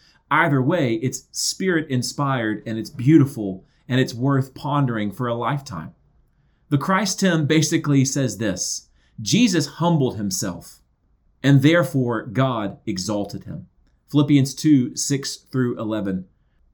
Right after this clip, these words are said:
"Jesus, though he was in the form of God, did not count equality with God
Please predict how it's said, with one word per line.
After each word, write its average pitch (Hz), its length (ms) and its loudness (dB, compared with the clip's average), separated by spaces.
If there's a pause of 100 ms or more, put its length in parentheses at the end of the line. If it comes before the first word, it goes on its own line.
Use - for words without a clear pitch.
(140)
"Jesus, 131 500 0
though 147 200 4
he 170 160 6
was 175 160 2
in 160 80 0
the 147 80 2
form 175 300 -4
of 165 100 -2
God, 120 360 -2
did 127 200 0
not 143 380 -2
count 170 360 -6
equality 139 800 -2
with 104 200 -8
God 104 480 -6